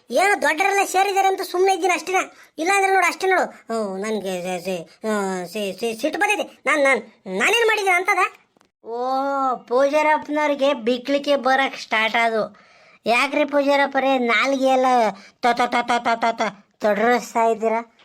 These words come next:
Speaker 2: ಹಾ, ಏಕೆ ಮನಸ್ಸಲ್ಲಿ ಮನುಷ್ಯನಿಗೆ ಭಯ ಇದ್ರೆ ಬಾಯಲ್ಲಿ ಮಾತು ಬರಲ್ಲ. ನನಗೆ ಗೊತ್ತು ಬಿಡು.
Speaker 1: ರೇ ಸೀನಪ್ಪ, ರೇ ಪೂಜಾರಪ್ಪರೇ, ಬನ್ರಿ ಇಲ್ಲಿ. ಏನ್ರಿ ನೀವಿಬ್ರು ಆ ಥರ ಗಲಾಟೆ ಮಾಡ್ಕೊತಿದ್ದೀರಾ? ರೇ ಸೀನಪ್ಪ,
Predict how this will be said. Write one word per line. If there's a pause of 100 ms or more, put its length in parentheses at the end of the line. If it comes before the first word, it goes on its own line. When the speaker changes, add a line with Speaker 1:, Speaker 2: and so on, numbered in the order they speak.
Speaker 2:
ಹಾ, (520)
ಏಕೆ (180)
ಮನಸ್ಸಲ್ಲಿ
ಮನುಷ್ಯನಿಗೆ
ಭಯ
ಇದ್ರೆ
ಬಾಯಲ್ಲಿ
ಮಾತು
ಬರಲ್ಲ. (920)
ನನಗೆ
ಗೊತ್ತು
ಬಿಡು. (720)
Speaker 1:
ರೇ
ಸೀನಪ್ಪ, (400)
ರೇ
ಪೂಜಾರಪ್ಪರೇ, (120)
ಬನ್ರಿ
ಇಲ್ಲಿ. (120)
ಏನ್ರಿ
ನೀವಿಬ್ರು
ಆ
ಥರ
ಗಲಾಟೆ
ಮಾಡ್ಕೊತಿದ್ದೀರಾ? (300)
ರೇ
ಸೀನಪ್ಪ,